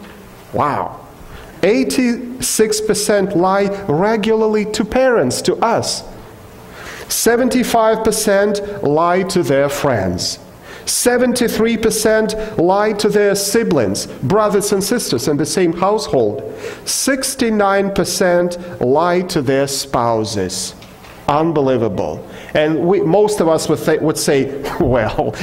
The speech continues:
it's not me. I never lied to my wife. I mean, I'm that good. That's why she still likes me and loves me, and that's why we're still married." Forty-three percent lie about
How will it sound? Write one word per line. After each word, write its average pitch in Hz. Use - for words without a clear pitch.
it's 185
not 160
me. 170
I 170
never 220
lied 208
to 226
my 214
wife. 147
I 175
mean, 117
I'm 98
that 151
good. -
That's 147
why 175
she 175
still 175
likes 220
me 214
and 135
loves 196
me, 220
and 131
that's 135
why 156
we're 156
still 196
married." 226
Forty-three -
percent 190
lie 190
about 156